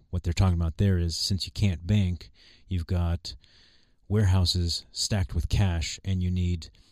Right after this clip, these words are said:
you know, garda or some, some sort of, uh, armored vehicle service to come pick up your cash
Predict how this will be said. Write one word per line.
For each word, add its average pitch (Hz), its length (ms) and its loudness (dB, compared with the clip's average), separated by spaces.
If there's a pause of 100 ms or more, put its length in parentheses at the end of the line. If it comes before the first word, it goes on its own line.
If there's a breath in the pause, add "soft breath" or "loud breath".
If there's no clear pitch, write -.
(120)
you 92 100 0
know, 82 140 0
garda 87 600 2 (120)
or 87 200 -4
some, 92 380 -2 (420 loud breath)
some 104 220 -2
sort 90 260 4
of, 85 220 2
uh, 85 300 2 (240)
armored 90 400 0 (180)
vehicle 90 560 2
service 82 680 0
to - 120 -10
come 90 180 0
pick - 200 0
up - 120 -4
your 76 80 -6
cash 85 600 -2